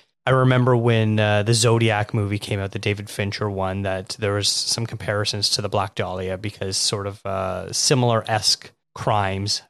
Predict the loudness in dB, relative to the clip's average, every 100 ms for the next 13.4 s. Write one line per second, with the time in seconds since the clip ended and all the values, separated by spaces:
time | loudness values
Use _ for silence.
0 | -4 -2 0 -2 -4 -6 -4 -2 0 -2
1 | -2 -2 -4 -8 _ -12 -8 -4 0 2
2 | 2 0 -2 -4 -4 -6 -4 -4 -4 -4
3 | -4 -6 -8 -10 -10 -8 -10 -12 _ _
4 | 0 2 2 6 8 8 8 8 6 6
5 | 4 4 2 4 4 4 0 0 2 4
6 | 2 0 2 2 2 0 -2 -6 -6 0
7 | 4 6 4 2 0 -2 -2 -2 -2 0
8 | 0 2 2 2 4 4 4 4 2 -2
9 | -4 -4 0 0 0 2 4 2 0 -6
10 | -4 -2 -2 2 0 2 0 0 -2 _
11 | _ -8 -6 -4 -2 0 0 0 0 0
12 | 0 0 2 0 -2 -6 -6 -6 -4 -2
13 | -2 -4 -6